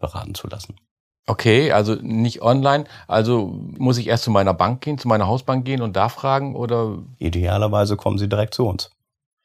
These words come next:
Speaker 1: weil wir übernehmen diesen Job. Wir sprechen mit den Banken, nachdem wir mit Ihnen gesprochen haben als Kunde, wie Ihre Vorstellungen von der Baufinanzierung aussehen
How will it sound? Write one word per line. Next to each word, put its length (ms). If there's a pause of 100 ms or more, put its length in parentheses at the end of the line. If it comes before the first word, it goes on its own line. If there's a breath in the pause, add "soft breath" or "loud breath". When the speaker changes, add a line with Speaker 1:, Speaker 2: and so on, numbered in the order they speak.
(120)
Speaker 1:
weil 180
wir 160
übernehmen 440
diesen 220
Job. 300 (260)
Wir 280
sprechen 480
mit 140
den 120
Banken, 380 (220 soft breath)
nachdem 400
wir 100
mit 180
Ihnen 220
gesprochen 500
haben 200
als 140
Kunde, 360
wie 180
Ihre 200
Vorstellungen 520
von 160
der 80
Baufinanzierung 680
aussehen 500